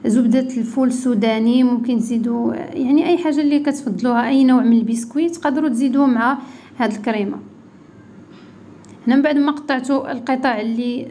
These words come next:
آه، متوسطه، يعني شويه صغيره ماشي بزاف، كنزيدها ال-، الكريمه اللي حضرنا.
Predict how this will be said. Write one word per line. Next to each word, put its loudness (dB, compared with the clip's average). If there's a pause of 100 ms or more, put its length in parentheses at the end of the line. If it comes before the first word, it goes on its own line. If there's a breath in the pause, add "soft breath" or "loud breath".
آه، -6
متوسطه، -2
يعني -2
شويه -2
صغيره -2
ماشي 0
بزاف، -4 (580 loud breath)
كنزيدها 2 (360)
ال-، -2 (480)
الكريمه 0
اللي -2
حضرنا. 0